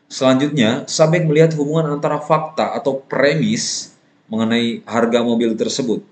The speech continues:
ya, mengenai harga mobil terse-, tersebut atau jumlah uang yang harus dibayarkan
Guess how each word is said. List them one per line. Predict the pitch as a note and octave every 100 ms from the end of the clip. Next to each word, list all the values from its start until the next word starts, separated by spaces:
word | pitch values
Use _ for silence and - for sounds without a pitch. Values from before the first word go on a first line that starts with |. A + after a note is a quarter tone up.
| _ _ _ _ -
ya, | F#2 F#2 E2
mengenai | F#2 F#2+ A2+
harga | A2 F#2+ A2+
mobil | G#2+ G2+ A2+
terse-, | G2+ - G2+ G#2+ - _ _ -
tersebut | - A#2 G2+ E2+ - _ _ -
atau | G2 A2
jumlah | G2 A2 A#2
uang | G#2 A2 G#2+
yang | G#2
harus | G2+
dibayarkan | G#2+ F#2+ G2+ G2 F2 E2